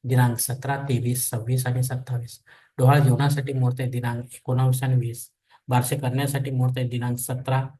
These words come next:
वीस, पंचवीस आणि सत्तावीस. जावळ काढण्यासाठी मुहूर्त आहे दिनांक वीस, एकवीस आणि सत्तावीस.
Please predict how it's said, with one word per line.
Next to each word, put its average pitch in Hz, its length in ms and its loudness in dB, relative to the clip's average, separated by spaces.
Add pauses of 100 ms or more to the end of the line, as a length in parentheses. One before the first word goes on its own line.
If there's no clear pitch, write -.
वीस, 127 320 2 (1120)
पंचवीस 127 560 0 (180)
आणि 131 140 2
सत्तावीस. 117 640 -4 (340)
जावळ 127 260 4
काढण्यासाठी 131 480 -2
मुहूर्त 127 260 2
आहे 131 100 -4
दिनांक 123 360 -2
वीस, 127 340 -4
एकवीस 127 420 -6
आणि 131 160 -4
सत्तावीस. 127 520 -8